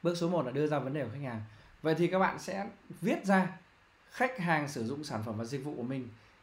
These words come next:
ờ, hoặc là chưa sử dụng sản phẩm và dịch vụ của mình thì hiện nay họ đang gặp phải vấn đề gì. Liệt kê ra theo thứ tự từ lớn đến bé nha, theo thứ tự những cái vấn đề quan trọng nhất.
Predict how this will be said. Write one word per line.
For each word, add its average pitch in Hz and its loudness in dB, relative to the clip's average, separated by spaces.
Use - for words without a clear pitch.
ờ, 120 -8
hoặc 147 0
là 139 0
chưa 214 6
sử 165 0
dụng 135 -6
sản 123 -6
phẩm 117 -4
và 123 -8
dịch 127 -8
vụ 143 -8
của 123 -8
mình 127 -6
thì 151 0
hiện 175 2
nay 170 2
họ 165 -2
đang 190 4
gặp 160 0
phải 104 -2
vấn 135 -6
đề 175 2
gì. 135 -4
Liệt 170 4
kê 196 6
ra 165 2
theo 175 2
thứ 175 2
tự 220 2
từ 147 2
lớn 147 2
đến 180 0
bé 143 0
nha, 156 0
theo 143 -4
thứ 143 -6
tự 160 -4
những 143 -8
cái 151 -4
vấn 151 0
đề 151 2
quan 143 0
trọng 147 -8
nhất. 156 -4